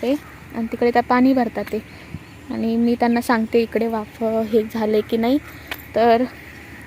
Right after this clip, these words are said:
हे पहा त्यांचं. आणि तुम्हाला त्यांचं कांदे पाहायचे असेल, आता हे रोप त्यांनी लावलेलं आहे, त्यांचे कांदे तुम्हाला पाहायचे आहेत काय? बघा, रोप केवढीसं छोटं छोटंसं रोप आहे आत्ताशिक. आणि त्याचे,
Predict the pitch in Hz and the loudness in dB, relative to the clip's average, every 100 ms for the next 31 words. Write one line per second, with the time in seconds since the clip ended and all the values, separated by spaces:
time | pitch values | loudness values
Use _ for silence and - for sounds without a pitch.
0 | - - - - - 247 247 247 220 214 | -20 -18 -18 -14 0 2 4 2 2 0
1 | 226 226 226 - - - 226 277 262 247 | 0 -4 -4 -8 -10 -4 2 4 4 4
2 | 240 240 233 240 240 240 233 220 220 226 | 2 2 2 4 2 2 2 4 6 4
3 | 226 226 226 214 - 214 - 208 - - | 4 2 2 2 4 4 4 0 0 -6
4 | - - 233 214 214 214 214 220 220 208 | -20 -10 -6 0 2 6 4 4 0 2
5 | 214 220 220 220 226 214 - - - - | 2 4 2 4 2 2 -2 -8 -20 -20
6 | - - 226 214 240 233 233 220 220 214 | -12 0 2 2 0 2 2 4 2 0
7 | 220 226 220 220 214 214 220 - 214 220 | 0 -2 -2 -4 -6 -4 -6 -6 -6 -4
8 | 226 214 226 269 277 294 277 254 247 - | -4 0 2 2 2 0 0 0 -2 -2
9 | 247 240 247 240 233 226 233 226 226 220 | -2 -2 -2 -2 -2 -4 -2 0 0 -2
10 | 214 - 220 - 277 - - - - - | -4 -4 -6 0 -2 -2 -16 -16 -16 -6
11 | 214 220 240 233 | -2 2 4 6